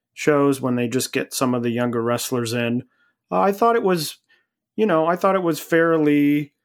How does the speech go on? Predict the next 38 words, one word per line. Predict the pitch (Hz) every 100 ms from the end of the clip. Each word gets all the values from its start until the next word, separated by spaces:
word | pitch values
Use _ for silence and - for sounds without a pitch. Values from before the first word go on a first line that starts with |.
| _ _ _ _
you | - 139
kn-, | - _
all | - 135
right. | 131 151 226 - - - _
There | 139 123
was | 131 -
some | 143
moments | 135 139 139 139 -
when | 135 131
they, | 127 127 123 123 123 120 _ _ _ _ _ _
uh, | 123 120
clearly | - 160 143 135 127
sort | - 143 131
of | 123
got | - 123 143 _ 131
lost | 120 135 131 135 - - - - _ _ _
in | 127 123 123 123 123 123 _ _
what | 139 147
they | 151
were | 135
trying | 135 147 139
to | 123
do, | 113 135 135 135 135
but, | 131 123 -
you | - 160
know, | 123
four | 120 - 156 156 151 160 -
of | 143 135
the | 135
younger | 127 139 135 135 131 139 _
wrestlers | 131 131 127 135 123
on | 123
the | 127
roster, | 127 135 147 175
that | 170 170 -
will | 156
happen | 143 147 151 139
sometimes. | 147 135 143 135 131 143 151 -